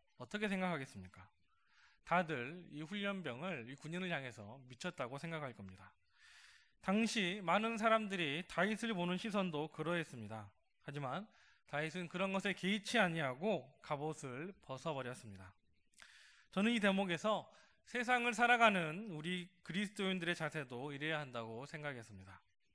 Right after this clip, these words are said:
흔히 골리앗을 세상에, 그리고 성도들을 세상에 맞서는 다윗으로 묘사합니다.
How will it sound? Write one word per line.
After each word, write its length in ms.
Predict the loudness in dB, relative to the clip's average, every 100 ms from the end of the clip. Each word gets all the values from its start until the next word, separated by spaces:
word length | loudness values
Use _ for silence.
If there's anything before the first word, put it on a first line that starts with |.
| _ -20 -20 -20 -20 -8
흔히 220 | 0 0
골리앗을 840 | 2 2 6 8 8 4 -2 -2
세상에, 640 | -2 0 2 2 0 -6 -8
그리고 420 | -8 -4 -6 -6 -12 -20 -20 _ _ _
성도들을 880 | 0 0 2 2 2 2 0 -2 -10
세상에 440 | -2 2 4 4 4
맞서는 560 | 2 2 -4 -6 -8
다윗으로 640 | -4 -2 -2 -4 -6 -4
묘사합니다. 800 | -4 -4 -4 -2 -4 -4 -10 -14